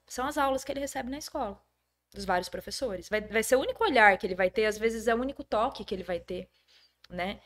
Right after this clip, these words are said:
Então eu acho que é muito isso. E às vezes, não sei, é, eu não, não faço ideia, Hildon. Eu sei, assim, o-, os professores que se tornaram referências pra mim foram os professores que eu percebi que estavam ali porque queriam estar ali.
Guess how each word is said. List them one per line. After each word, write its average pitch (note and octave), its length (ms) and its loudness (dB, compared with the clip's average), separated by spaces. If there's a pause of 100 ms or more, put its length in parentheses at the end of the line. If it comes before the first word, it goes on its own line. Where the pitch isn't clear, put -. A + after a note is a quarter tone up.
(480)
Então C4+ 120 -4
eu E4 80 2
acho E4 140 0
que - 80 -2
é - 20 -2
muito F#4+ 240 2
isso. C#4+ 420 4
E A3 80 8
às A3+ 160 6
vezes, A#3 800 6
não D4 120 -6
sei, G#3 760 0 (760)
é, G3 280 4
eu A3+ 60 -2
não, D4+ 220 -8 (340)
não B3+ 180 -2
faço C4 420 4
ideia, F#3 400 6
Hildon. F3+ 340 0
Eu G3 80 -2
sei, A3 200 0
assim, G#3+ 320 -4
o-, F#3+ 140 -4
os G3+ 140 -8
professores A3+ 480 -4
que - 60 -18
se - 100 -10
tornaram A3+ 400 2
referências G#3 560 -4
pra F#3+ 160 -4
mim G#3+ 360 -6 (460)
foram G#3 280 -2
os A3 100 -6
professores A3 540 -4
que - 100 -4
eu G#3+ 60 0
percebi G#3 440 -4
que - 160 -12
estavam D4 640 4
ali G#3 240 0
porque A#3+ 280 -8
queriam C4+ 600 -2
estar G3+ 420 -2
ali. E3+ 220 -6